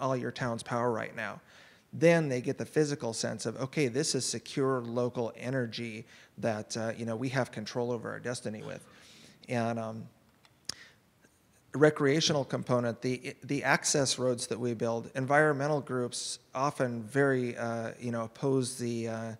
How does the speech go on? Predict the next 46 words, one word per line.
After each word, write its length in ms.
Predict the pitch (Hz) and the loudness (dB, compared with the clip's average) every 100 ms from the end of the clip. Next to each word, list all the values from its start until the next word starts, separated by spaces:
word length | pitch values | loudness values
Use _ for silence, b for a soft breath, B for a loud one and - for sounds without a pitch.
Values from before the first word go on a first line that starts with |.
| B B B B - | B B B B -8
construction 500 | - 123 135 131 135 | -2 2 4 2 0
of 100 | 127 | 2
new 80 | 127 | 0
infrastructure 680 | 127 135 131 123 - 113 - | 0 0 0 0 0 -2 -4
and 80 | 117 | -4
whatnot, 380 | 113 117 113 - | -4 -2 -4 -2
but 100 | 123 | -2
it's 120 | 113 | -2
a 60 | 123 | 0
great 280 | 139 147 | 4 4
recreational 680 | 123 135 131 120 127 135 117 | 4 0 0 -2 -2 -2 -2
resource. 560 | 113 104 - 110 110 - B B - | -4 -6 -6 -6 -6 -10 B B 0
We 100 | 139 | 0
keep 260 | 156 151 | 2 0
the 80 | 127 | 0
road 260 | 120 123 117 | 4 2 2
plowed 320 | 127 123 120 | 0 2 2
during 200 | 117 117 | -2 -4
the 80 | 113 | -4
winter, 420 | 120 117 110 113 B B - | -4 -4 -6 -6 B B 0
and 100 | 131 | 2
in 100 | 127 | 2
the 80 | |
summer 360 | 117 135 131 127 | 2 2 2 0
you'll 200 | 120 113 | -2 -4
see 260 | - 120 117 | -2 -2 -4
parents 420 | 139 123 120 120 | 0 0 0 -2
with 120 | 113 | -2
strollers 640 | - 131 123 127 123 120 120 | 0 2 2 2 0 -2 -4
and 260 | 113 113 - | -6 -8 -10
you'll 180 | 113 113 | -8 -6
see 180 | 113 | -8
hikers 500 | 107 127 123 123 120 | -6 -4 -2 -2 -2
and 100 | 120 | -2
everyone, 320 | 117 120 120 117 | -4 -4 -4 -4
so 180 | - | -4
we 140 | 117 123 | -2 0
added 200 | 131 113 | -2 -2
a 20 | |
recreational 640 | 117 120 110 113 127 113 | -4 -4 -8 -8 -6 -8
component 480 | - 127 - 110 - | -10 -12 -10 -10 -12
to 100 | - | -16
the, 100 | - b b b - | -18 b b b -6
to 80 | 117 | -4
the 80 | 117 | -2
community. 480 | 120 117 107 107 | -2 -4 -4 -8